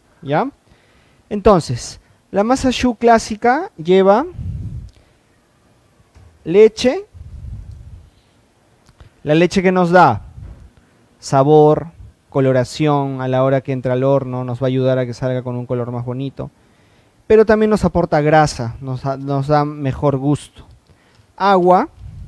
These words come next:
Tranquilamente podríamos hacer la masa solamente con agua, no necesariamente leche, ¿sí?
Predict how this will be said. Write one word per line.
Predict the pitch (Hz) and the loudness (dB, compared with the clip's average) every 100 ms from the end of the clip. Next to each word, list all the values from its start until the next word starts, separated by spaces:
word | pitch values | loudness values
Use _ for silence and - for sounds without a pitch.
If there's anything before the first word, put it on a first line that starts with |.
| - - _ _ _ _ _ _ _ _ _ _ _ _ _ _ _ _ | -20 -20 _ _ _ _ _ _ _ _ _ _ _ _ _ _ _ _
Tranquilamente | 170 175 190 214 208 208 | -2 -2 4 4 4 4
podríamos | 196 185 175 180 185 175 | 4 4 4 2 2 -2
hacer | 165 175 | 0 0
la | 170 | 0
masa | 165 165 175 | 0 0 -2
solamente | 160 175 165 165 165 160 | -2 0 2 0 -2 -4
con | 151 147 156 233 - _ _ | -2 -2 -2 -8 -14 _ _
agua, | 147 160 131 117 117 - - | 0 2 2 -2 -6 -12 -14
no | 135 139 | -8 -4
necesariamente | 143 143 - 143 139 143 139 131 151 175 175 | -4 -4 -4 -2 -2 -2 -4 -4 -4 -4 -8
leche, | 131 151 - - - _ _ _ _ _ _ | -2 -2 -2 -18 -18 _ _ _ _ _ _
¿sí? | - 151 220 | -8 -6 -6